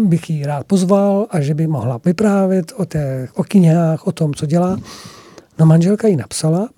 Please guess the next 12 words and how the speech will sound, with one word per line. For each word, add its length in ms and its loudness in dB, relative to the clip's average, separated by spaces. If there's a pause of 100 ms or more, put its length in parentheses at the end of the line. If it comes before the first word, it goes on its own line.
(200)
já 80 -2
jsem 200 -6
přijel 220 -4
do 80 -6
práce 420 -2
a 60 2
za 100 -2
chvilku 300 -4
mi 100 2
paní 220 -4
Cmurová 420 -4
volala. 420 -4